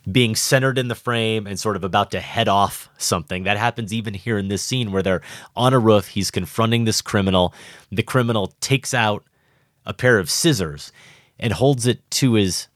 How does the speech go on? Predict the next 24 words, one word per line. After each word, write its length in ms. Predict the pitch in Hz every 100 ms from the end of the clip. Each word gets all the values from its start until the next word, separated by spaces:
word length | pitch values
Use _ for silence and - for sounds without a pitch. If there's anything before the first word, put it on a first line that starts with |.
| _
neck. 460 | 110 156 175 113 - _ - -
And 160 | 107
there's 200 | 107 104
this 160 | 92 101
kind 240 | - 123 98
of 80 |
standoff. 680 | - - 143 131 131 127 123
Hejun 480 | - 127 113 135 113
doesn't 360 | 98 120 123 110
want 260 | 101 113 123
him 360 | - 117 104 92
to 160 | -
die 400 | 85 98 117 113 85
in 140 | - 104
this 200 | 95 -
moment. 260 | 117 113 92 - - _
And 220 | - 131 -
what 180 | 117
happens 320 | 127 135 135 113
next? 420 | 135 147 - - _ _ -
We 100 | 113
get 140 | 117
a 40 | 113
cut 340 | - 131 110